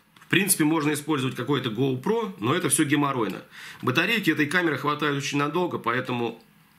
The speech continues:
это большой плюс на всю рыбалку. Ну а если мы подвесим грузик, то уже камера, шнур уже сильно натянут, и мы микронно уже можем поворачивать.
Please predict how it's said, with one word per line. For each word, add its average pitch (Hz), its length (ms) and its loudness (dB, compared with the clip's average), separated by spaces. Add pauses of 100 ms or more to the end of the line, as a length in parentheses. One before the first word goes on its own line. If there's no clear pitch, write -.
(600)
это 139 180 0
большой 123 420 2
плюс 117 380 -2 (380)
на 131 140 2
всю 165 180 2
рыбалку. 131 520 -2 (960)
Ну 175 160 2
а 220 60 2
если 208 240 2
мы 180 120 2
подвесим 180 520 2
грузик, 185 420 0 (2250)
то 156 160 2
уже 175 240 2
камера, 190 520 0 (920)
шнур 165 300 4
уже 143 140 4
сильно 143 260 4
натянут, 196 480 0 (380)
и 135 80 4
мы 175 260 2
микронно 165 580 2
уже 127 280 0
можем 156 440 0
поворачивать. 143 720 -2